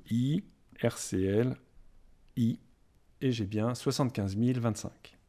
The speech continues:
Autre exemple que j'avais utilisé dans une de mes vidéos, c'est pour savoir si un nombre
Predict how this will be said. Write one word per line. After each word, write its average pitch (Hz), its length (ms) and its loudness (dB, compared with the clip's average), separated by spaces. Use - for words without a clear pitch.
Autre 165 220 4
exemple 165 380 4
que 135 80 0
j'avais 131 240 4
utilisé 131 520 2
dans 117 160 4
une 117 100 4
de 110 100 2
mes 104 140 2
vidéos, 131 640 0
c'est - 240 2
pour 160 180 2
savoir 160 460 6
si - 180 2
un 135 100 6
nombre 139 300 6